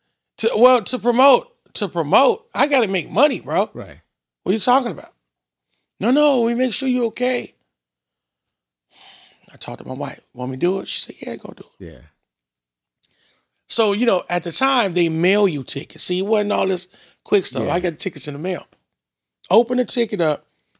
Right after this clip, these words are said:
Speaker 1: It said first class.
Speaker 2: Whoa.
Speaker 1: So then I'm like,
Speaker 2: Something's going on.
Speaker 1: Yeah.
Speaker 2: Yeah.
Speaker 1: First class?
Speaker 2: Right.
Speaker 1: I'm like, "No way." So I was so stupid, bro. That day, I was trying to pack frantically.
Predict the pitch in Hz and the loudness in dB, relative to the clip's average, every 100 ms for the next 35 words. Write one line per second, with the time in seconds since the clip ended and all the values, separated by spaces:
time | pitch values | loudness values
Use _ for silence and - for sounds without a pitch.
0 | _ - 143 - 127 - - 151 139 - | _ -10 -6 -6 -8 -12 -12 -10 -12 -12
1 | 202 202 - - - 78 110 104 78 _ | -10 -10 -12 -18 -20 -14 -12 -12 -16 _
2 | - 135 226 269 208 160 147 - _ _ | -18 -8 -6 -6 -6 -6 -8 -10 _ _
3 | _ - 110 107 104 95 92 98 90 85 | _ -18 -16 -16 -14 -14 -12 -12 -14 -20
4 | _ - 254 370 311 - _ 92 71 82 | _ -2 2 2 2 -4 _ -20 -20 -20
5 | - 180 254 320 - 370 392 381 - 104 | -4 4 4 4 2 2 2 0 -6 -12
6 | 85 - _ _ _ _ 196 170 165 175 | -18 -20 _ _ _ _ -6 -2 0 -2
7 | 120 92 - _ _ _ _ - 185 220 | -2 -10 -14 _ _ _ _ -4 0 2
8 | 285 - 190 - 240 226 165 147 147 135 | 2 -2 -2 -4 -4 -6 -8 -2 -2 -4
9 | _ _ _ _ _ 165 147 165 196 147 | _ _ _ _ _ -2 0 2 2 0
10 | - 170 190 151 - - - 185 170 - | -2 -2 0 -2 -6 -10 -4 -2 -2 -4
11 | 175 - - 180 175 - 131 | -4 -4 -2 -2 -2 -4 -8